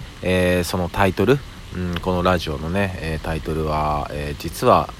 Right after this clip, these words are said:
えー、そっから引用したんだよなんて話をしてて、まあ、やっぱジョジョ、<laughs> ジョジョ、ジョジョの話をね、したいなと思ってて。で、あの、まあ、僕、そんな、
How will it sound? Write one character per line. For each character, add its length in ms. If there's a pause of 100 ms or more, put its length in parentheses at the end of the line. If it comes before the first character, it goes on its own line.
え 800
ー、 20
そ 120
っ 40
か 140
ら 100
引 160
用 140
し 100
た 140
ん 60
だ 100
よ 240
な 120
ん 40
て 220 (600)
話 380
を 80
し 80
て 120
て、 180 (440)
ま 120
あ、 40
や 120
っ 20
ぱ 100
ジ 140
ョ 100
ジ 120
ョ、 60 (360)
<laughs> 400
ジ 80
ョ 140
ジ 80
ョ、 60 (580)
ジ 120
ョ 60
ジ 120
ョ 40
の 60
話 420
を 100
ね、 300
し 140
た 160
い 40
な 240
と 100
思 120
っ 20
て 140
て。 200 (880)
で、 680 (1000)
あ 180
の、 240
ま 140
あ、 20
僕、 680
そ 180
ん 80
な、 100